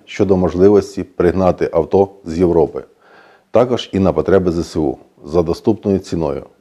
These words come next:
Переважна більшість охочих, які цікавились такою пропозицією,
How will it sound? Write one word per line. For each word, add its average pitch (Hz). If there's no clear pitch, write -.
Переважна 113
більшість 110
охочих, -
які 98
цікавились 92
такою 90
пропозицією, 82